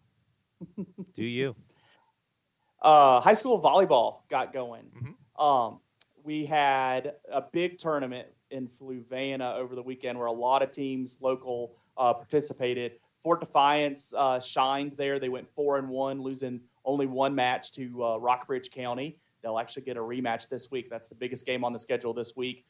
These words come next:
Speaker 1: Wednesday night, Fort Defiance, uh, will play at Rockbridge, so that's something to watch out for on Wednesday. Uh, but,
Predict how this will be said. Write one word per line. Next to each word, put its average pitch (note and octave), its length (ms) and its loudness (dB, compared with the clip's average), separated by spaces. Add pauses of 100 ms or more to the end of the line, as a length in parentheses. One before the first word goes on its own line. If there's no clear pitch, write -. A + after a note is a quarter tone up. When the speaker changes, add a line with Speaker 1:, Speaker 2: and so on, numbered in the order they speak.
(140)
Speaker 1:
Wednesday C3 440 2
night, B2 360 0
Fort C3 160 -4
Defiance, A#2+ 640 -4 (280)
uh, A2+ 240 6
will A#2+ 120 -4
play B2 520 0
at B2 280 2
Rockbridge, A#2+ 720 0
so A#2+ 80 -12
that's A#2 180 -2
something B2+ 220 -6
to A#2+ 80 -6
watch A#2 280 0
out A2+ 200 -4
for B2 180 -2
on A2+ 120 -6
Wednesday. A#2+ 540 -6 (380)
Uh, C3 220 10
but, B2+ 260 4